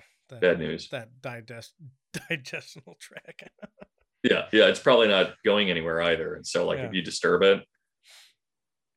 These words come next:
Speaker 2: that's not gonna be good. Uh, <laughs> I have one more question, but, but I'll, I'll let you fill in with it.
Speaker 1: Okay. Um,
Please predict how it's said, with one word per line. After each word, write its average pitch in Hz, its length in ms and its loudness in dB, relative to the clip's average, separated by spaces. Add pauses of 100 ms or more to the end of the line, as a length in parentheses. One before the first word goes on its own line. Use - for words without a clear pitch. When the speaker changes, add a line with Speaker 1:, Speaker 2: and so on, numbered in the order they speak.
(380)
Speaker 2:
that's 95 180 -2
not 95 80 0
gonna 82 100 -4
be 82 80 -6
good. 85 240 -6 (540)
Uh, 101 180 2
<laughs> - 640 -2 (240)
I 139 60 4
have 143 80 4
one 156 120 6
more 131 160 6
question, 107 420 2
but, 95 200 0
but 104 100 2
I'll, 98 60 6
I'll 98 260 4
let 90 200 -2
you 85 200 -6 (100)
fill 85 220 -4
in 82 100 -8
with 85 200 -10
it. 80 120 -10 (440)
Speaker 1:
Okay. 123 240 -18 (560)
Um, 170 800 -6